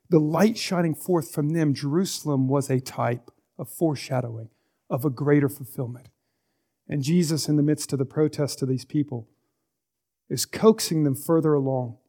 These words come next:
He's fulfilling the law in front of them. And some would have been squeamish.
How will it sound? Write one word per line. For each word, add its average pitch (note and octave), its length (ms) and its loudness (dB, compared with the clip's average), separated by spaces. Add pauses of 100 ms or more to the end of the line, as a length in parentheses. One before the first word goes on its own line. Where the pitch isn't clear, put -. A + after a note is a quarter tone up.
(680)
He's D#3 200 0
fulfilling G3 600 4
the D#3 80 4
law D3+ 340 4
in D3+ 160 -2
front E3+ 260 -2
of C#3+ 140 -4
them. B2+ 220 -6 (500)
And D3 160 0
some F#3 380 4
would E3 120 4
have C3 200 0
been D#3 420 2 (680)
squeamish. - 880 -2